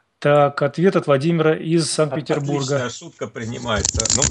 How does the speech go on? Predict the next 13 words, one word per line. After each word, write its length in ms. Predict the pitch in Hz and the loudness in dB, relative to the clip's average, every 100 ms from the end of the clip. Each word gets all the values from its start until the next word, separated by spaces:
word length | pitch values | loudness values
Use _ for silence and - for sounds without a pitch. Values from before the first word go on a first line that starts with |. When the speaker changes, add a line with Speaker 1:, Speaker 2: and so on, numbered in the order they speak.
| 127 | 0
Speaker 2:
ну, 40 | |
какие 320 | - 131 143 | 0 2 2
ещё 200 | 120 - 113 | 2 2 0
есть 140 | - | 2
варианты? 480 | 123 135 131 147 131 _ _ _ _ - | 2 2 2 -2 -4 _ _ _ _ -8
Speaker 1:
Да, 320 | 143 151 139 | 2 6 6
ответ 480 | 135 - 156 151 - | 4 0 -2 -2 -4
от 120 | 135 | -4
Владимира 460 | 143 139 143 131 135 | -2 -2 -2 0 0
из 100 | 127 | 0
С 100 | 127 | -4
П 180 | - 151 147 143 139 | -2 -4 -4 -10 -4
Санкт-Петербурга. 800 | 151 127 - 151 190 214 180 | -4 -4 -4 -2 0 2 0